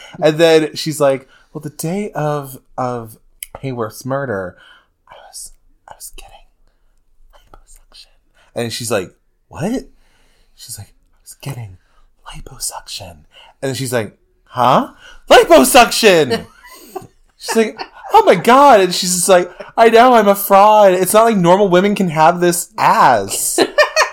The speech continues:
Speaker 2: And so she's just like, "I would rather go to prison
Speaker 1: Than
Speaker 2: than
Speaker 1: lose my
Speaker 2: lose my
Speaker 1: reputation.
Speaker 2: reputation."
Speaker 1: Right.
Speaker 2: And she's like, "Brooke, your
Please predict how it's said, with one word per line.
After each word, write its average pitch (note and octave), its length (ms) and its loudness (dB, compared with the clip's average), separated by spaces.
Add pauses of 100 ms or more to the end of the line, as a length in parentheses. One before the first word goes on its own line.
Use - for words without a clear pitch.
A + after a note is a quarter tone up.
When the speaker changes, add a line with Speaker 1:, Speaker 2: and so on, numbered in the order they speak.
(140)
Speaker 2:
And C#3+ 160 -2
so D3+ 460 4
she's D3 300 -8
just D#3 180 -4
like, D3 320 0
"I C#3 320 2
would E3 140 -2
rather C3+ 640 0
go C#3 120 0
to C#3 80 -2
prison A2+ 640 -4
Speaker 1:
Than F#2 120 -10
Speaker 2:
than F#2 80 -2
Speaker 1:
lose A2+ 80 -6
my A2+ 120 -4
Speaker 2:
lose A#2 140 -6
my A#2+ 80 -2
Speaker 1:
reputation. G#2 580 -10
Speaker 2:
reputation." - 0 -
Speaker 1:
Right. D#3 340 -10 (400)
Speaker 2:
And B2 80 -14
she's A2 220 -10
like, G#2+ 180 -6 (200)
"Brooke, A#2+ 420 -10
your F#2+ 240 -16